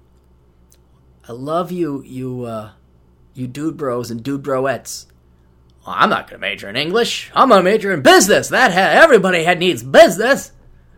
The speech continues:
What are you gonna do in bu-, "I'm gonna manage." So they're gonna take a twenty-two-year-old who grew pubes five days ago, and they're gonna put you in charge of a ten million dollar division? Yeah, I have a degree in business.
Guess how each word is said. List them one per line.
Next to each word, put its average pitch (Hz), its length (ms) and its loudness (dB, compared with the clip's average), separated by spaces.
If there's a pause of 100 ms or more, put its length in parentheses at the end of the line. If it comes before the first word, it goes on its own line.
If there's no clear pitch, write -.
(460)
What 92 120 -14
are 110 40 -10
you 113 60 -8
gonna 120 160 -6
do 127 160 -4
in 117 80 -6
bu-, 107 80 -6
"I'm 107 140 -8
gonna 160 140 -2
manage." 220 760 0
So 123 420 -8
they're 123 140 -8
gonna 123 140 -8
take 139 200 -12
a 117 40 -16
twenty-two-year-old 147 920 -6
who 120 80 -6
grew 135 340 -8
pubes 139 420 -10
five 127 360 -8
days 131 300 -8
ago, 120 320 -8
and 117 100 -12
they're 123 80 -12
gonna 117 140 -10
put - 240 -12
you 131 80 -8
in 123 120 -10
charge 127 360 -10
of 117 100 -14
a 113 40 -10
ten 127 280 -10
million 127 300 -8
dollar 123 280 -6
division? 123 500 -12 (640)
Yeah, 277 360 2 (480)
I - 40 -12
have 131 100 -4
a - 20 -4
degree 160 240 -6
in 143 80 -8
business. 196 460 -2